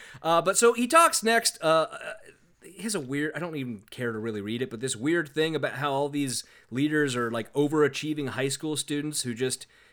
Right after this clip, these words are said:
demand that the principal put them on the student council. Okay, weird. It comes out of nowhere. It has no relevance to anything that he's talking about or anything that he says after it. But he has another bland quote from, uh, Nadella's book. It's just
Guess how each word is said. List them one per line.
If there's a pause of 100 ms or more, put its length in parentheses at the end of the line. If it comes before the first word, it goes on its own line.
(140)
demand
that
the
principal
put
them
on
the
student
council. (540)
Okay, (340)
weird. (240)
It
comes
out
of
nowhere.
It
has
no
relevance
to
anything
that
he's
talking
about
or
anything
that
he (280)
says
after
it. (360)
But
he
has
another
bland
quote (240)
from,
uh,
Nadella's
book.
It's
just